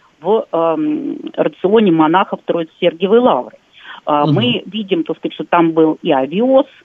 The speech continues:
Speaker 1: да, значит, который описывается, э, в, м, э, в книгах, и гречка, и проса,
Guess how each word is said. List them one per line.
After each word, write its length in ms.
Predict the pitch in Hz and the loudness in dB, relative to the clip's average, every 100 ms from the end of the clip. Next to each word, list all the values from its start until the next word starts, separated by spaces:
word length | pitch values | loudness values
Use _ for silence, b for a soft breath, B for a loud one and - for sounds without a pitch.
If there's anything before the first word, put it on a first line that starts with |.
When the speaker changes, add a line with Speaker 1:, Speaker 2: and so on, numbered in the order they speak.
| b b - | b b -2
Speaker 1:
да, 160 | 185 | 0
значит, 300 | 202 202 196 - | 0 -6 -10 -6
который 440 | 190 - 190 185 | -6 -4 -2 0
описывается, 1040 | 175 185 - 208 - 190 175 165 _ 170 175 b b | -2 -6 -8 -10 -8 -4 -4 -4 _ -4 -4 b b
э, 280 | - 156 151 143 - | -6 -2 -2 -6 -4
в, 40 | 151 151 | -2 0
м, 1000 | 147 143 151 - - - - - - - - - | 0 0 -2 -6 -6 -6 -6 -6 -6 -10 -14 -12
э, 380 | - - 151 147 | -8 -4 -4 -4
в 40 | - | -6
книгах, 480 | - 208 190 165 - - | 2 2 4 2 0 -4
и 260 | 202 180 B B - | -2 0 B B -4
гречка, 760 | 160 226 269 - - 220 226 220 B - | 0 2 2 0 0 2 2 0 B -8
и 80 | 185 | -4
проса, 800 | - 165 240 269 247 - 208 | 2 4 4 4 2 -2 -4